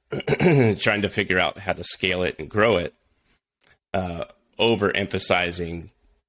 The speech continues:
providing something that's unique and useful for folks. And the, the counterintuitive aspect of it is, and drawing this back to your point,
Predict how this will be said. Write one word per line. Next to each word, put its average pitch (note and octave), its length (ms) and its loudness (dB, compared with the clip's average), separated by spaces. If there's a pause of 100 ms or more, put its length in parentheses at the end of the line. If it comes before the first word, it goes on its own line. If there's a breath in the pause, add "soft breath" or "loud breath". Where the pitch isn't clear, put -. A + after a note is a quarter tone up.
(200)
providing F2+ 520 0
something F2 440 -4
that's - 480 -6
unique F2+ 520 -2
and D#2+ 220 -8
useful E2+ 520 -8 (160)
for F2+ 160 -10
folks. - 520 -10 (240)
And F2+ 240 -2
the, E2+ 180 -4 (160)
the F#2 560 -4
counterintuitive G2 720 0
aspect E2 500 -4
of A#1+ 140 -6
it A#1+ 160 -10 (160)
is, D2+ 380 -4
and D#2 280 -12
drawing E2+ 280 -2
this D#2 140 -8
back - 260 -6
to - 80 -12
your - 60 -16
point, G2 360 -2